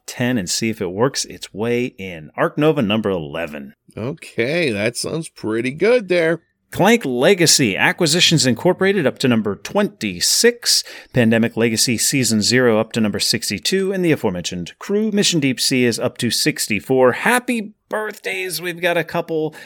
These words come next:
Speaker 1: Lord of the Rings, Journeys in Middle-earth, two years.
Speaker 2: Mm-hmm.
Speaker 1: And I thought this game was a lot older, or at least it feels and looks that way. Grand Austria Hotel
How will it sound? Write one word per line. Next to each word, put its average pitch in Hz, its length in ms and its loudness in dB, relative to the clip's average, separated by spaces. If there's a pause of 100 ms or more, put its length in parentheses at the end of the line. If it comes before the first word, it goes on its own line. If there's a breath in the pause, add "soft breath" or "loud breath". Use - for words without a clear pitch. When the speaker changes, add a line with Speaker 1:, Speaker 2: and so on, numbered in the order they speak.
(520 loud breath)
Speaker 1:
Lord 127 220 2
of 113 40 -2
the 107 80 0
Rings, 147 380 0
Journeys 127 400 0
in 127 120 2
Middle-earth, 139 540 2 (120)
two 98 480 -2
years. 135 580 0
Speaker 2:
Mm-hmm. 160 120 -6 (600 loud breath)
Speaker 1:
And 233 140 0
I 359 140 0
thought 339 200 -4
this 170 180 2
game 139 200 2
was 113 160 0
a 87 80 -6
lot 92 440 0
older, 101 400 0 (200)
or 127 40 2
at 147 80 -2
least 269 240 0
it - 180 -4
feels 170 400 -2
and 110 180 2
looks 120 240 -2
that 87 240 -6
way. 87 300 -6
Grand 220 340 2
Austria 165 580 0
Hotel 117 760 0